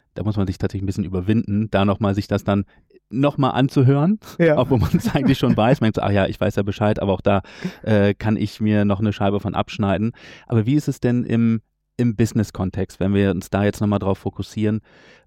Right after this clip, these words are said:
Speaker 1: Was macht es für dich aus, da, also auch in Erinnerung zu bleiben natürlich? Also dieses Netzwerk, dieses Netzwerk, die, die persönliche Verbindung zu halten und einfach das, was man ha-, vielleicht aufbaut,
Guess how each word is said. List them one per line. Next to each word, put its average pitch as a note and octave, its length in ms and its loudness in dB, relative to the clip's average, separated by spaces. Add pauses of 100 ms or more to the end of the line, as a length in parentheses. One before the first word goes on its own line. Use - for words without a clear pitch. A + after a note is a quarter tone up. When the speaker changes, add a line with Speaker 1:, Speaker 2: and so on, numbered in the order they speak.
Speaker 1:
Was G#2 580 -4
macht A2+ 340 -2
es A#2 100 -2
für G#2+ 140 -2
dich A#2+ 320 -4 (320)
aus, C3 540 -2 (480)
da, A2+ 380 0 (480)
also - 160 0
auch - 120 -2
in G2+ 100 -2
Erinnerung G#2+ 380 -4
zu C#3+ 120 -10
bleiben C3+ 200 -4
natürlich? C#3+ 540 -8 (240)
Also G#2+ 160 -4
dieses G#2 280 -2
Netzwerk, G#2+ 640 -2
dieses G2 300 -6
Netzwerk, G2 420 -4
die, G2+ 440 -8
die G2 140 -8
persönliche G#2 500 -2
Verbindung G#2 500 -4 (120)
zu F#2 220 -6
halten C#3 560 -2 (560)
und A2+ 280 -2
einfach A2 260 -2
das, - 240 -2
was G#2+ 160 -2
man G2+ 220 -2
ha-, G#2+ 100 -8
vielleicht G2 320 -6
aufbaut, B2 640 -2